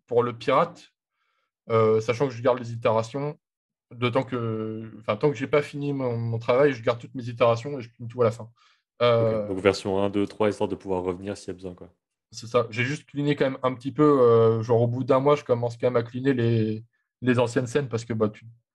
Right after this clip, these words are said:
Speaker 1: ouais, tu te doutes que les trucs du début, tu vas pas forcément y revenir. Je suis à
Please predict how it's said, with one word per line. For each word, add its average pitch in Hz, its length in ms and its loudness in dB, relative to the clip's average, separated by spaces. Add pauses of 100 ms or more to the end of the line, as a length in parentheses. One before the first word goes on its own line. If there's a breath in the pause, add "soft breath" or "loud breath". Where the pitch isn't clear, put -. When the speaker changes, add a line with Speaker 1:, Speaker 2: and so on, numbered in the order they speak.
(160)
Speaker 1:
ouais, 110 120 -2
tu 117 120 -12
te 117 40 -8
doutes 120 140 -6
que 123 100 -8
les 113 280 -2
trucs 120 220 -10
du 117 120 -4
début, 117 280 -2
tu - 120 -10
vas 104 60 4
pas 117 140 -2
forcément 117 300 -8
y 117 60 0
revenir. 113 340 0 (160)
Je 117 180 -8
suis 147 340 -4
à 117 360 2